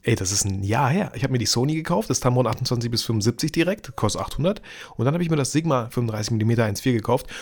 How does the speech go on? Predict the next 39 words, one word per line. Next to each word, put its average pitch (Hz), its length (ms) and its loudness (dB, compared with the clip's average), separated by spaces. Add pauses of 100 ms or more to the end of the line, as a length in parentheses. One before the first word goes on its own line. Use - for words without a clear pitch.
und 120 80 0
ich 131 60 6
hab 160 100 2
diese 214 160 -2
zwei 170 160 0
Objektive 147 380 -2
und 127 60 0
die 110 80 -2
reichen 123 260 0
mir 104 80 0
völlig. 123 400 0 (480)
<clears throat> 185 460 0
Und 113 160 -6
falls 254 220 0
ich 151 100 0
jetzt 123 160 2
mal 101 360 2
ein 120 120 0
neues 120 260 2
Objektiv - 340 -4
brauchen 107 400 2
w-, 117 1040 0
würde, 185 360 2 (680)
äh, 110 200 -4
irgendwie 110 520 2
so 104 180 -2
das 101 160 0
Bedürfnis 120 520 0
hätte, 240 300 -2 (960)
aber 117 200 4
noch 117 120 2
nicht 117 160 0
weiß, 120 220 4
ist - 220 0
es 214 100 -2
überhaupt 110 220 4
was 104 140 2
für 117 80 -2
mich, 135 260 0